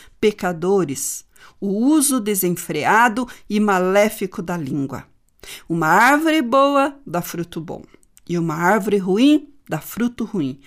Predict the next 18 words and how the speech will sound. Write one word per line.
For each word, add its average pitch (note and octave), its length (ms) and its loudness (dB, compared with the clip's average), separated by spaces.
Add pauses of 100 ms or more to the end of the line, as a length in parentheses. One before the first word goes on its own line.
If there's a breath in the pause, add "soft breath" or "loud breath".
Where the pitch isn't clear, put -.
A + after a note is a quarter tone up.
(240 loud breath)
pois A3+ 220 2
uma A#3 220 4
árvore C#4+ 420 2
é C#4 60 0
conhecida A#3+ 760 -2
por G#3+ 220 -8
seu - 240 -4
fruto", E3 640 -10 (220 loud breath)
diz E3+ 160 -4
Mateus F3 480 -2
doze, E3+ 360 -4
trinta E3 320 -4
e D#3 60 -6
três. - 480 -10 (720 loud breath)
Jesus, F#3 560 0
o F#3+ 60 0
nosso G3+ 340 -4
mestre, G3 680 -2